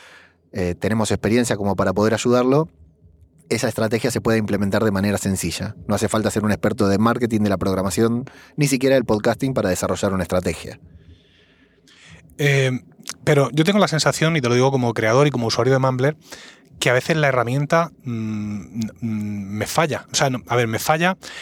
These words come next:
Speaker 2: en cuanto a que excita mi creatividad. Es decir, yo cada vez que subo un capítulo de Milcar Daily Premium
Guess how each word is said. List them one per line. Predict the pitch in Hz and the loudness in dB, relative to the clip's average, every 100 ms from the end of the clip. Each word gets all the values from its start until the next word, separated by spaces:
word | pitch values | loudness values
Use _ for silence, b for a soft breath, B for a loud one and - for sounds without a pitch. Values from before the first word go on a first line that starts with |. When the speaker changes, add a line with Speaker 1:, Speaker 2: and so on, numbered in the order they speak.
| B | B
Speaker 2:
en | - 131 | -4 2
cuanto | 131 131 | 2 2
a | 127 | 0
que | 117 120 - _ - - | 0 -2 -4 _ -18 -2
excita | 156 - - 196 190 | -2 -2 -2 2 2
mi | 175 | 0
creatividad. | 143 131 123 123 131 180 | 0 0 0 0 0 0
Es | 165 | 0
decir, | 135 147 | -2 0
yo | 120 143 143 - | 2 2 0 -4
cada | - 139 | 0 2
vez | 139 | 0
que | - 120 | -2 -4
subo | 131 123 | 0 0
un | |
capítulo | 120 113 117 117 | 0 -2 0 0
de | 110 | -2
Milcar | 117 113 | -2 -2
Daily | 113 113 107 | 0 0 -2
Premium | 117 123 110 | 0 0 -2